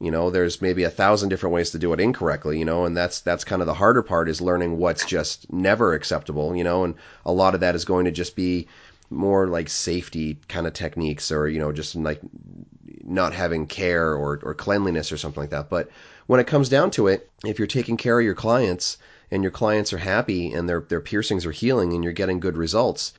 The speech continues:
what you're doing is correct. Basically, you know, like, you, you gotta look at the results, and sure, there can be room for improvement. You know, if someone's using a clamp on a nipple, I would definitely say, "Well, you might wanna consider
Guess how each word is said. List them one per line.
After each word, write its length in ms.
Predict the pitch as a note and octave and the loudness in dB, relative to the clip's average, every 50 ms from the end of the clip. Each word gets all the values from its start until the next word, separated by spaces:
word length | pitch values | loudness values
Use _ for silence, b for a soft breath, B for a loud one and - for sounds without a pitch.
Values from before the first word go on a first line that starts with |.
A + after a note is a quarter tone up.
| - | -16
what 400 | - B1 C#2+ F2 F2 F#2 A2+ - | -14 -12 -12 -8 -2 -2 -2 0
you're 100 | - A2+ | 0 -2
doing 380 | A2 F2+ G2 G#2 G#2 G#2 A2 G#2+ | -2 0 2 2 2 2 0 0
is 360 | - F2+ F#2+ G2 G2+ - - - _ - | 0 0 -2 -2 -2 -4 -8 -10 _ -14
correct. 600 | - - C3 B2+ D3 G3+ G3+ - - - - - _ _ _ - | -6 -4 -2 0 0 -2 -2 -6 -10 -16 -18 -18 _ _ _ -4
Basically, 400 | G2 G2 G2 - E2 - F#2 F2 | -2 -2 -2 -2 -2 0 0 0
you 80 | F2 F2 | 2 2
know, 120 | F2+ G2+ | 2 2
like, 280 | A2 G#2 G2+ F#2+ - A2 | 2 2 0 -2 0 0
you, 100 | G#2 F#2+ | -2 0
you 160 | - F#2 G#2 G2+ | 0 0 -2 0
gotta 240 | G2 G#2 G#2+ A#2 | 2 2 2 2
look 180 | A2+ G#2+ A#2+ - | 2 2 0 0
at 80 | B2+ - | 0 0
the 80 | C3 | 2
results, 380 | B2+ B2+ A#2 D3 E3 D3 - - | 2 2 2 2 2 0 0 0
and 120 | G2+ F2+ | -2 0
sure, 300 | - - - C#3+ F3 F#3+ | 0 2 4 4 4 6
there 140 | C3+ A#2 G#2+ | 4 4 2
can 180 | - A#2+ G#2+ G2 | 2 2 2 4
be 140 | A2 A2 | 4 4
room 240 | G2+ F#2 G#2 G#2+ G#2+ | 4 4 4 2 2
for 180 | G#2 - - F#2+ | 2 0 0 2
improvement. 680 | E2+ E2 E2+ - D3 F#3 G#3+ E3 A2+ F2+ E2+ F#2 - - B B B B B B B B | 2 0 0 2 4 4 4 4 2 2 0 0 -2 -6 B B B B B B B B
You 80 | G#2 | 4
know, 160 | G#2 G#2 G#2 G#2 | 6 8 8 8
if 120 | G2 - | 6 4
someone's 460 | - - B2 A#2+ A#2+ A2+ G#2+ F#2 G2 | 4 4 6 6 6 6 4 4 0
using 380 | G2+ A2 C3+ E3 E3 D#3+ C#3 A#2 | 2 4 4 6 6 4 2 2
a 40 | F#2+ | 2
clamp 460 | - - - F#2+ F2+ E2+ E2 - - - | 0 0 0 2 2 2 0 -2 -2 0
on 220 | F#2 F#2 F2+ F2 F2 | 2 4 4 4 2
a 60 | E2+ | 2
nipple, 440 | F2 G2+ B2+ - - G2 E2+ E2 D#2+ | 4 4 4 6 6 6 6 6 4
I 120 | - F2+ F2 | 4 4 4
would 160 | F2 F2 E2 | 4 4 4
definitely 360 | F2 F2 - G2 F2 E2+ E2+ | 2 2 2 2 2 2 0
say, 440 | D#2+ - - A2 G#2+ G#2 G2 F2+ - B B B B B B | 2 4 6 6 6 6 6 4 2 B B B B B B
"Well, 280 | - E3 D#3 A#2+ G#2 G#2 | 8 8 10 10 8 8
you 120 | G#2 A2+ | 6 6
might 180 | A#2+ A#2+ A2 D#2+ | 6 6 6 6
wanna 220 | A#2 A#2 G#2+ G2 | 6 6 6 4
consider 800 | F#2 - - F#2+ F2+ - - D3 D#3 F3+ D#3 G2 D#2+ D#2 G2 - | 2 0 -4 -4 -4 0 4 4 6 6 6 4 4 2 -2 -4